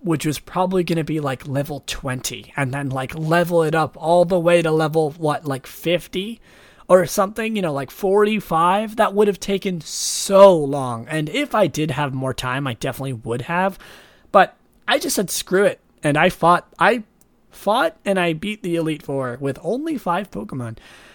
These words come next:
uh, which was very fun. <laughs> I don't recommend it, but it was fun. Uh, before I get on to stor-, the, the sort of that, uh, whole thing, uh, I do wanna say that,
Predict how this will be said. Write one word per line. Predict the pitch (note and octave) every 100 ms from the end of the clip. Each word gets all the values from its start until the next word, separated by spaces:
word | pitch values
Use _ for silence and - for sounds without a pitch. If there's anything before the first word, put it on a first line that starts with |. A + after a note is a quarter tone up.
| _ _
uh, | D3+ D3 C#3
which | E3+ F#3
was | G3+ F3
very | C#4 F4+
fun. | - A2+ B2 - B2 - B3+
<laughs> | - A3 -
I | G#3 C4
don't | - C#4
recommend | F#3+ F#3 D#3+ C3+ D#3 D#3
it, | D3 D#3+ -
but | D3+ C#3
it | C4 C#4
was | B3+
fun. | - - D3+ _ _ _ _ _ _ _ _ _ _ _ _ _ -
Uh, | F#3+ F#3
before | E3+ A3 D#4+ F4
I | C#4
get | G#3+
on | F#3+
to | E3 C#3
stor-, | - D#3 C#3
the, | C#3+ B2+ A#2+
the | - A#2+
sort | C#3 C3+
of | B2+
that, | C3 B2+ - _
uh, | B2+ A#2+
whole | A2+ - C3+ B2+ A#2+ - - - - _ _
thing, | E3 B2+ B2+ C3+ - - - - - -
uh, | E3+
I | G3
do | G#3 E4
wanna | F4 C4 F#3+
say | - F3 D3+
that, | D#3 C#3+